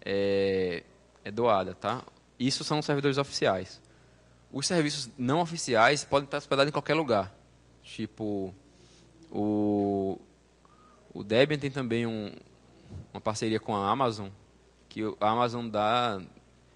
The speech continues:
X créditos por ano no E C dois. Então, por exemplo, o Debian C I, ele roda numa instância do Amazon pra fazer os, os testes. E hoje, no momento, a interface web, o H T M L, tá no meu V P S, pessoal.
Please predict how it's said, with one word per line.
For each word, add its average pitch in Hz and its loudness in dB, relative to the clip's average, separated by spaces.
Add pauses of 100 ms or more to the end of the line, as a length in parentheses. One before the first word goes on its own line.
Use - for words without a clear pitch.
(120)
X - -4
créditos 117 -2
por 127 -6
ano 98 -6 (180)
no 104 -6
E 104 -6
C 120 -6
dois. 95 -8 (540)
Então, 104 -10
por 117 -4
exemplo, 107 -8
o 107 -10
Debian 113 -4
C - -8
I, 120 0 (500)
ele 113 -4
roda 107 0
numa 110 -6
instância 110 -10
do 104 -4
Amazon 139 -2 (560)
pra 98 -6
fazer 104 -8
os, 98 -8
os - -18
testes. 139 -4 (800)
E 120 -2
hoje, 180 2
no 151 -8
momento, 147 0 (460)
a - -6
interface 147 -4
web, 135 0
o 113 -2
H 117 2
T 131 -4
M 113 -2
L, 131 -2
tá - 0
no 143 -2
meu 139 0
V 135 2
P 139 -2
S, 98 -2
pessoal. - -14